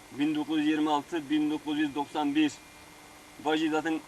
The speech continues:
anlatmaya gerek yok, bunu herkes tanıyor. Aziz eski miçe. Allah hayırlı vesile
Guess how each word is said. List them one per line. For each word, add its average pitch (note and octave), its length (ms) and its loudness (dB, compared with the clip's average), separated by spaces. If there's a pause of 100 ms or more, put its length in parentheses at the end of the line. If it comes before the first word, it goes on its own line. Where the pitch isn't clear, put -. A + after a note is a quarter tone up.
(120)
anlatmaya D3+ 460 0
gerek D#3 300 2
yok, E3+ 140 -2
bunu D#3+ 100 2
herkes D#3 280 4
tanıyor. C#3+ 340 -2 (420)
Aziz C#3 160 0
eski D#3 280 -2
miçe. C#3+ 360 0 (1500)
Allah D3 280 0 (2000)
hayırlı C#3 320 -2
vesile B2+ 280 -2